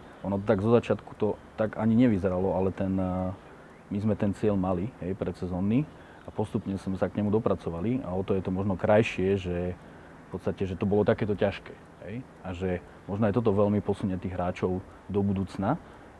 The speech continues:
že museli doťahovať a že museli, keď už sa tam dostali, že museli to udržať,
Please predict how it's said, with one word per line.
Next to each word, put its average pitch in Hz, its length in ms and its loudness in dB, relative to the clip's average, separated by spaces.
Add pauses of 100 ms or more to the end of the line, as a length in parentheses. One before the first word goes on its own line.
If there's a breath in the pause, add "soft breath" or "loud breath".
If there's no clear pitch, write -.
že 92 160 -2
museli 98 320 2
doťahovať 101 720 4
a 92 80 2
že 92 100 0
museli, 98 300 -2
keď 104 160 2
už - 20 -16
sa 95 80 -2
tam 104 140 2
dostali, 104 480 4
že 101 140 0
museli 101 340 2
to 98 160 0
udržať, 101 420 0